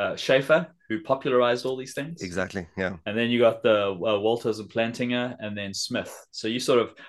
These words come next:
Speaker 1: those are just some of the names that are associated with neo-Calvinism.
Speaker 2: Yeah, yeah.
Speaker 1: And as, as we, as we read and think in these areas, whenever you hear a quote from those guys, you need to know what camp they're coming from.
Speaker 2: Yeah, and to be, to be, I mean, those guys were, ex-, uh, you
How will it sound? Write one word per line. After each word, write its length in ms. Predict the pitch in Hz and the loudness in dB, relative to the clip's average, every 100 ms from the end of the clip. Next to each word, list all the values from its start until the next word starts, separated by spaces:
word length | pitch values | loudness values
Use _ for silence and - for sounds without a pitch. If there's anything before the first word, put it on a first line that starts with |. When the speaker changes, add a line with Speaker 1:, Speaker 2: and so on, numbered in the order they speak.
| - | 6
Speaker 1:
those 160 | 147 | 6
are 60 | 175 | 6
just 140 | 160 | 4
some 140 | 156 143 | 4 4
of 60 | 127 | 2
the 60 | |
names 460 | 127 123 123 113 110 | 2 2 2 -2 -6
that 140 | 104 | -6
are 80 | 101 | -6
associated 500 | 98 120 120 123 95 | 0 2 2 0 -2
with 100 | 90 | -4
neo-Calvinism. 760 | 107 90 107 117 95 90 90 95 | -4 -2 4 4 4 -2 -2 2
Speaker 2:
Yeah, 120 | 98 | 2
yeah. 60 | 101 | 0
Speaker 1:
And 120 | 95 | -4
as, 280 | 90 117 - | -4 -2 0
as 180 | 123 123 | 0 2
we, 240 | 117 107 | 0 0
as 120 | 127 | 0
we 100 | 127 | 0
read 380 | 110 117 123 120 | 0 2 2 0
and 140 | 101 | -2
think 220 | - 127 123 | -6 -4 -4
in 80 | |
these 160 | 104 98 | -4 0
areas, 420 | 113 110 101 95 90 | 2 2 0 -4 -6
whenever 300 | 113 123 123 | -2 0 0
you 140 | 110 | -2
hear 140 | 107 101 | -4 -6
a 60 | |
quote 260 | - 127 123 | 0 0 2
from 120 | 107 | -4
those 200 | 98 92 | -6 -4
guys, 460 | 101 92 85 - - _ _ _ | -2 -2 -4 -10 -20 _ _ _
you 100 | 110 | -6
need 120 | 107 107 | -6 -2
to 100 | 110 | -2
know 80 | |
what 140 | 92 95 | -2 -2
camp 220 | 107 90 | -6 -6
they're 100 | 90 | -8
coming 220 | 98 90 | -8 -8
from. 180 | 82 - - | -10 -12 2
Speaker 2:
Yeah, 240 | 135 127 139 | 6 8 6
and 240 | 143 143 | 4 2
to 80 | - | 0
be, 280 | 147 156 - - | 2 2 0 -4
to 80 | |
be, 240 | 127 143 120 | 0 0 2
I 40 | |
mean, 140 | 120 123 | 2 4
those 180 | 139 113 | 4 6
guys 180 | 117 98 | 4 4
were, 100 | 95 | 0
ex-, 260 | - - - | -2 -8 -8
uh, 120 | 104 110 | -8 -4
you 180 | 107 | -6